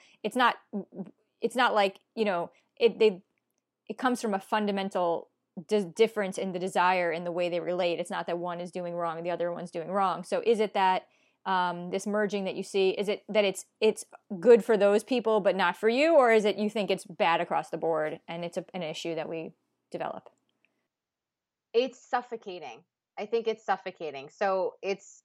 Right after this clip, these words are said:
Speaker 2: it's not allowing for enough time to miss one another,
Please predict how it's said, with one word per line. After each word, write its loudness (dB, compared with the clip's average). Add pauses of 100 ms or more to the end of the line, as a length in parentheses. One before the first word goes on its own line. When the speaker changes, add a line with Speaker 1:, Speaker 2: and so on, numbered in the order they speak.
Speaker 2:
it's -4
not 4
allowing 2
for -2 (1400)
enough -2 (140)
time -2 (640)
to -2
miss -2
one 0
another, 2